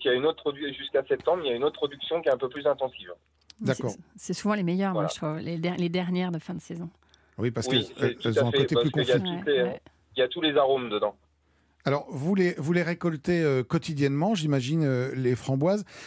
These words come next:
Speaker 3: Euh, c'est comme tous les fruits, elles sont très fragiles, elles sont même particulièrement fragiles. Il faut les
Speaker 1: Oui.
Speaker 3: manipuler avec, euh, beaucoup de, beaucoup de précautions et
Speaker 1: Précautions.
Speaker 3: surtout,
Speaker 1: Oui.
Speaker 3: éviter de les mettre au froid.
Speaker 1: Tout à fait, il faut les laisser à température ambiante et, euh,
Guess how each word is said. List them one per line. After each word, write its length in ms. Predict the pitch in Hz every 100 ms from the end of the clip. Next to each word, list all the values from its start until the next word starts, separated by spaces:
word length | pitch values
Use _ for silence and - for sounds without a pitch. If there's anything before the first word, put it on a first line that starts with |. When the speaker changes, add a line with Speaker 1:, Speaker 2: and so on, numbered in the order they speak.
| - -
Speaker 3:
Euh, 120 | 135 - -
c'est 280 | - -
comme 240 | 170 196 190
tous 180 | - 214
les 140 | 160
fruits, 420 | - - 202 247 -
elles 120 | 131
sont 220 | - 208
très 180 | - 160
fragiles, 320 | - 127 190
elles 60 | 160
sont 140 | -
même 180 | 123 120
particulièrement 800 | - - - 190 - 151 131 135
fragiles. 380 | - 127 131 214 - - - -
Il 60 |
faut 120 | - 143
les 100 | 135
Speaker 1:
Oui. 60 |
Speaker 3:
manipuler 520 | 135 139 127 151 143
avec, 260 | 139 117 110
euh, 60 | 113
beaucoup 400 | 101 131 - 175
de, 300 | 139 117 113
beaucoup 220 | 113 -
de 40 | 143
précautions 360 | 131 123 -
et 20 | 233 160
Speaker 1:
Précautions. 180 | 131 156
Speaker 3:
surtout, 300 | - 202 240 - -
Speaker 1:
Oui. 60 | 120
Speaker 3:
éviter 360 | 156 147 147 202
de 60 | 170
les 60 |
mettre 200 | 147 175
au 40 | 165
froid. 320 | - 131 127 _ _ _ _ - - - -
Speaker 1:
Tout 120 | 165
à 100 | 170
fait, 140 | - 139
il 60 |
faut 140 | 135 135
les 420 | 131 135 135 131
laisser 260 | 139 139
à 120 | 156 135
température 600 | 143 135 143 127 135 123
ambiante 380 | 117 131 175 -
et, 140 | 135
euh, 120 | 123